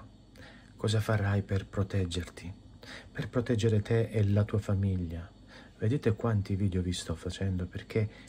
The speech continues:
siamo agli, agli sgoccioli. Oppure, eh, oppure per quanto riguarda il governo che ha fatto una deroga temporanea per quanto riguarda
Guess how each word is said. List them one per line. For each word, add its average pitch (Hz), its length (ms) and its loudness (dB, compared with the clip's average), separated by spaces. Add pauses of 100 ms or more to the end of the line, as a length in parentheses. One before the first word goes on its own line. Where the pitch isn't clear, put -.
siamo 123 580 0 (340)
agli, 127 400 0 (100)
agli 127 200 -4
sgoccioli. 87 840 -2 (800)
Oppure, 127 800 4
eh, 113 800 4 (240)
oppure - 600 -2
per 107 140 0
quanto 104 260 0
riguarda 104 560 2 (760)
il 110 100 4
governo 110 640 6
che - 120 -4
ha 92 80 0
fatto 107 480 0
una 98 220 4
deroga 98 580 2
temporanea 104 840 4
per 95 160 -2
quanto 101 260 0
riguarda 95 500 2